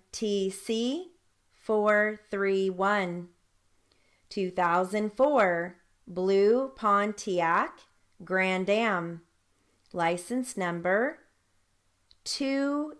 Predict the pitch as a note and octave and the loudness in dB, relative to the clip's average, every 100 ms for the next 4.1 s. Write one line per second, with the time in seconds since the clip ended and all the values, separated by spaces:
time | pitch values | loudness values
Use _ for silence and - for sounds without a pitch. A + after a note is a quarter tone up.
0 | - - B3+ A#3+ A#3+ A#3+ B3+ - G3 A3 | -12 -6 -2 0 0 -2 -4 -2 0 2
1 | A#3+ B3+ C4 - - A#3 A3 A3 A3 A3+ | 2 0 -4 -12 -6 -2 -2 -2 -4 -10
2 | _ _ A3+ A3+ A#3 A#3+ B3+ B3 - F#3 | _ _ 0 2 4 2 0 -6 -14 -4
3 | G#3 G3+ G3+ G3+ G3+ F#3+ F#3 F3+ E3 E3+ | 0 2 4 4 2 0 0 0 -2 -8